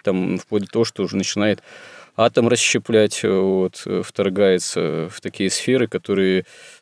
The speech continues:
я не знаю, древний человек или человек традиции бы и не подумал бы, даже ему бы на ум не пришло, что надо атом расщеплять, вот, и, и что из этого может получиться. Ну, помимо расщепления атома, да, уже научно-технический прогресс начинает новую среду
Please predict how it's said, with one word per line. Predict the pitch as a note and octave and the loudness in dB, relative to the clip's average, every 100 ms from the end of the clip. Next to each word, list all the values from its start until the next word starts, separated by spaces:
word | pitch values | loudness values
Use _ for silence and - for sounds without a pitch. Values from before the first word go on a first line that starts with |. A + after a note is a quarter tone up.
| - | -8
я | |
не | F#2 | -2
знаю, | G#2 | 0
древний | F#2+ A2 G#2+ F#2+ | 2 2 2 0
человек | - G#2 A2+ G2 | 2 2 2 0
или | |
человек | F2 G#2+ - | -2 -2 0
традиции | G#2 G2+ A2 G#2+ | 0 0 0 -2
бы | F#2+ | 0
и | G2+ | 0
не | G#2 | 2
подумал | A2+ A2 G#2 F#2+ F2+ | 2 2 2 2 -2
бы, | F#2 | -2
даже | F#2+ F#2 | -2 0
ему | G2+ G2 | 0 0
бы | G2+ | 0
на | A#2 | 2
ум | G2 | 2
не | F2+ | -2
пришло, | - G2 - F2+ | -4 -8 -6 -8
что | - | -4
надо | F#2+ F#2 G2 | -2 0 2
атом | G2 F2 E2 | 2 0 -6
расщеплять, | E2 - G2+ - E2 D#2+ F#2+ | -6 -6 -6 -4 -4 -4 -6
вот, | E2+ E2 | -6 -6
и, | C2+ F2+ | -6 -6
и | |
что | - - | -6 -2
из | F2 | 0
этого | G2 G2+ | -2 -2
может | F2+ F#2+ - | -2 -2 -4
получиться. | - G2 A2+ - F2+ - F2+ _ - - _ | -4 -2 -2 -4 -6 -6 -10 _ -20 -20 _
Ну, | A2+ E3 - | 0 2 4
помимо | C3+ E3 D3+ | 4 6 6
расщепления | C3 - B2+ C3+ C3 A#2+ A#2+ | 4 2 0 2 4 6 4
атома, | D#3+ A#2 G2 | 4 0 0
да, | E2+ G#2 C3+ C3 | 2 4 6 4
уже | G2+ F2+ G2+ G2 F#2 F#2+ | 2 0 0 2 0 0
научно-технический | G#2+ G#2+ - G2+ - A#2+ A2 - | 0 0 -2 -4 -2 -2 -2 -2
прогресс | G#2 G#2 A2 D#3+ - | -2 0 2 0 -2
начинает | - F#2+ A2 A#2+ | -4 -2 0 -2
новую | G2+ A#2 A2+ | 0 0 0
среду | - F#2+ F#2+ B2 | -2 -2 0 -2